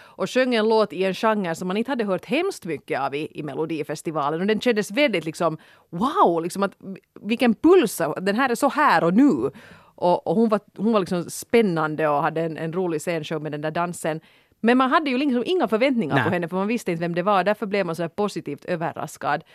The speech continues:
Speaker 1: Nu när hon är tillbaka har man ju däremot jättehöga förväntningar, för
Speaker 2: Absolut.
Speaker 1: hon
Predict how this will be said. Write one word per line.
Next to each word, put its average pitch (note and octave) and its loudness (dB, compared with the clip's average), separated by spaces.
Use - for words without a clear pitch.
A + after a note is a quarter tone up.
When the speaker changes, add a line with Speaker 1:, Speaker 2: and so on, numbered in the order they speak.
Speaker 1:
Nu C#4+ 4
när E3 2
hon E3+ -4
är D#3+ -2
tillbaka F#3 0
har E3 -2
man E3+ -2
ju E3+ -2
däremot E3 -2
jättehöga C4 0
förväntningar, D#3+ -4
för D#3 2
Speaker 2:
Absolut. F#3 2
Speaker 1:
hon A#3 6